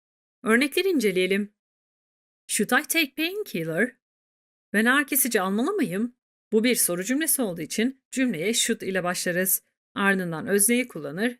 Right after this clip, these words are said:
daha sonra fiilin birinci halini yazarız. Eğer böyle bir soruya evet diye cevap vereceksek, "Yes, you should." "Evet, sen yapmalısın." demeliyiz. "Should he eat junk food?"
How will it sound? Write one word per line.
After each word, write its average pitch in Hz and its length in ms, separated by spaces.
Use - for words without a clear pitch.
daha 185 200
sonra 156 240
fiilin 202 340
birinci 214 280
halini 185 260
yazarız. 180 520
Eğer 233 380
böyle 220 280
bir 415 120
soruya 165 360
evet 220 380
diye 175 140
cevap 196 340
vereceksek, 220 680
"Yes, 196 440
you 208 220
should." 185 320
"Evet, 185 240
sen 185 240
yapmalısın." 220 560
demeliyiz. 196 640
"Should 196 260
he 359 300
eat 185 160
junk 160 280
food?" 190 220